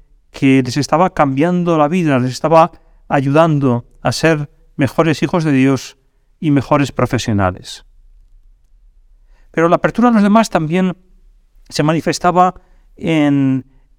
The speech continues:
y se lo, se lo decía San José María, en la amistad con todos, también con los que tenían otro pensamiento político o cultural. Y también, por supuesto, la generosidad para dedicar tiempo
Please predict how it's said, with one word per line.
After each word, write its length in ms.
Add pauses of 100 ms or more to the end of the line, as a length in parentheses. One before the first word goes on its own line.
(220)
y 220
se 100
lo, 180 (120)
se 180
lo 80
decía 280
San 120
José 220
María, 400 (340)
en 160
la 80
amistad 560 (480)
con 220
todos, 640 (360)
también 360
con 120
los 140
que 100
tenían 520 (360)
otro 360
pensamiento 1000
político 1300 (320)
o 80
cultural. 800 (1080)
Y 100
también, 320
por 120
supuesto, 480
la 140
generosidad 840
para 240
dedicar 400
tiempo 440